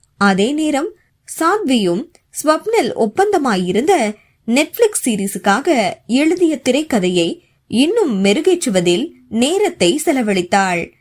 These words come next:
இடையிடையே தேர்வுகளை எழுதிவிட்டு வருபவள்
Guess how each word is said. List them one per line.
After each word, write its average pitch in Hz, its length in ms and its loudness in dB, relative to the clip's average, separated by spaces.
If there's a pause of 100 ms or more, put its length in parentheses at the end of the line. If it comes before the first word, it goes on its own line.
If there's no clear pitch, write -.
(480)
இடையிடையே 277 840 0 (260)
தேர்வுகளை 302 760 2
எழுதிவிட்டு 262 540 0
வருபவள் 233 640 0